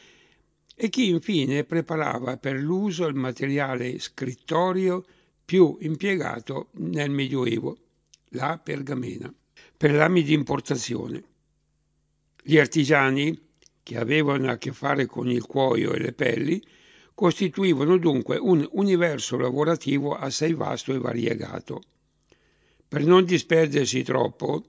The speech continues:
meglio dunque concentrare l'osservazione su un segmento del tutto, quello relativo alla trasformazione del cuoio e alla realizzazione delle calzature,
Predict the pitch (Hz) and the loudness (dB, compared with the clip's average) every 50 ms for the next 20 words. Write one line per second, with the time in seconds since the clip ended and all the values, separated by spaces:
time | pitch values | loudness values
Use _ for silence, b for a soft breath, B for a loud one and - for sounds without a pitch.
0 | _ _ _ _ _ _ _ _ _ _ _ - 151 156 151 147 127 135 160 175 | _ _ _ _ _ _ _ _ _ _ _ -6 0 2 2 2 4 2 2 2
1 | 170 156 147 147 156 143 - 135 135 131 _ - - 131 127 - - 151 143 139 | 2 2 2 0 -2 -2 -4 -4 -4 -6 _ -6 -6 -6 -4 -2 -2 -2 -2 0
2 | 151 147 143 - - - - 151 151 b b b b b b b b b - 175 | -2 -2 -2 -2 -4 -4 -4 -6 -6 b b b b b b b b b 2 2
3 | 180 147 - 180 175 175 175 196 180 - - 175 165 151 143 143 147 139 127 - | 2 4 4 2 2 2 2 0 -2 0 0 2 2 2 2 0 -2 -2 -2 0
4 | 170 170 156 139 135 - b b b b b b b - 226 214 156 - 185 175 | 2 2 2 2 0 -4 b b b b b b b 0 0 2 4 4 2 2
5 | 165 185 170 165 156 151 151 143 - 160 156 147 156 151 127 - - 127 127 123 | 2 0 0 0 0 0 0 0 0 -2 0 2 0 0 0 -2 -4 -4 -4 -6
6 | _ - 139 147 147 - _ _ _ _ _ _ _ _ _ _ _ _ _ _ | _ -6 -6 -6 -6 -10 _ _ _ _ _ _ _ _ _ _ _ _ _ _
7 | _ _ _ _ - 190 180 156 151 139 131 131 - _ _ _ _ _ _ _ | _ _ _ _ 2 4 4 4 4 0 -4 -4 -8 _ _ _ _ _ _ _
8 | _ _ _ _ _ _ _ _ _ - 147 185 175 160 139 - - 190 190 190 | _ _ _ _ _ _ _ _ _ 2 4 4 4 4 0 -4 -2 0 0 0
9 | 175 180 175 - - - - 165 175 165 143 - - 151 147 123 - 139 156 151 | 0 0 -2 -4 -4 -4 -2 0 0 0 -2 -2 -2 -4 -4 -4 -2 -2 -2 0
10 | 160 170 151 - - 208 214 202 175 156 151 151 143 - - - - - - 127 | 0 0 -2 -2 -2 0 2 2 2 2 2 -2 -2 -2 -2 -4 -4 -4 -2 -4
11 | 123 127 131 - b b b b b b b - 170 185 185 170 151 147 143 139 | -4 -6 -8 -10 b b b b b b b 0 2 2 2 2 2 2 2 2
12 | 135 131 147 180 190 180 160 151 156 165 160 131 123 143 143 131 - - 170 175 | 0 0 2 4 4 4 4 2 2 0 0 0 0 -2 -2 -2 -4 0 2 2
13 | 185 202 202 196 190 175 147 131 143 147 151 151 143 127 - - 147 135 - - | 4 4 2 2 2 2 2 2 0 0 2 2 0 -2 -2 -4 -6 -6 -4 -4
14 | 143 131 - 143 139 139 131 135 - | -6 -6 -6 -8 -10 -8 -8 -10 -10